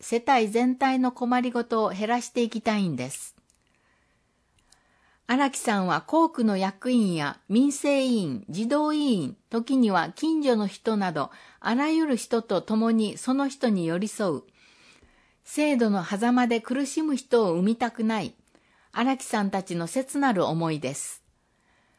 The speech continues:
共に生きる社会とは。市は地域福祉計画を策定中。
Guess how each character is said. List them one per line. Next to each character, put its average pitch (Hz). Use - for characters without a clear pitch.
共 277
に 311
生 277
き 311
る 269
社 226
会 170
と 147
は。 123
市 262
は 202
地 311
域 196
福 -
祉 -
計 285
画 175
を 135
策 -
定 180
中。 156